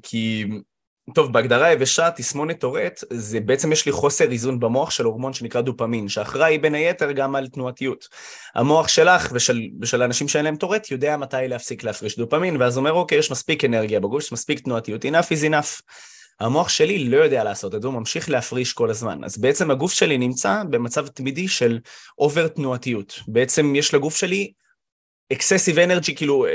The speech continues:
אנרגיה יתרה שכל הזמן צריך לחלץ אותה, ואז זה יוצא בצורה של פולסים כאלו, טיקים, מצמוצים בעיניים, עביטות בפנים, קפיצות ביד או ברגל, נביחות בקול, אה, ויש מין תחושה של הקלה כזו אחרי. זה כמו, זה כמו רעב חושי, הגוף שלי צריך להרגיש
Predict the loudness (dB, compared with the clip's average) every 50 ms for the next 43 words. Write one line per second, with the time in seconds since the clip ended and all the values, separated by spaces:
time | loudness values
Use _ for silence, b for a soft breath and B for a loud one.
0 | -2 -2 0 0 0 0 0 0 0 0 2 2 0 -2 -2 -2 -2 -4 -4 -6
1 | -8 -10 -10 -8 -8 -6 -4 -2 0 0 0 0 -2 -6 -4 -4 -4 -4 -4 -4
2 | -2 -2 -2 -4 -4 -4 -4 -6 -6 -4 -2 0 0 0 0 0 -2 -2 -4 -2
3 | -2 -2 -2 -2 -2 -6 -6 -6 -4 -4 -4 -4 -6 -6 -6 -8 -6 -4 -6 -6
4 | -6 B B B B B B B B -2 0 2 2 2 2 0 0 0 0 2
5 | 2 4 6 6 6 6 6 6 4 4 4 4 4 2 2 0 -2 -2 -2 -2
6 | -4 -4 -2 -4 -4 -4 -2 -2 -2 -2 -2 -4 -6 -8 -10 -6 -4 -2 -2 0
7 | 2 4 4 4 4 2 0 -2 -2 0 2 0 0 0 -2 -2 -2 -2 -4 -4
8 | -6 -6 -2 -2 -2 -2 -2 -4 -6 -6 -4 -2 -2 0 -2 -2 -6 B B B
9 | B B B B B B B B _ -6 -2 0 0 2 2 2 2 2 0 0
10 | -2 0 0 -2 -4 -4 -4 -6 -6 -4 -4 -4 -4 -4 -4 -4 -4 -2 -2 -2
11 | -4 -6 _ _ _ -8 -6 -4 -4 -4 -4 -4 -2 -2 -2 -2 -2 -6 _ _
12 | _ _ _ _ _ _ _ _ _ _ -12 -8 -6 -4 -4 -4 -2 0 2 2
13 | 2 4 4 2 2 0 -2 -4 -2 0 0 0 0 -2 -6 -8 -6 -6 -4 -4
14 | -6 -8 -10 -12 -12 -10 -6 -2 2 2 2 0 -2 -6 -2 0 0 0 0 -2
15 | -2 -2 -2 -4 -6